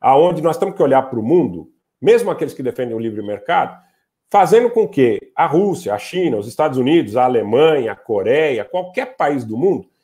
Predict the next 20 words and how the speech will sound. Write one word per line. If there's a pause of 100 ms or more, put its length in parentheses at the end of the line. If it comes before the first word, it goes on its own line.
(200)
quando
olhe
pro
Brasil, (200)
pense
no
seguinte,
"Nó-,
nós
vamos
concorrer
pra
oferecer
o
melhor
pro
Brasil."
E
o
Brasil,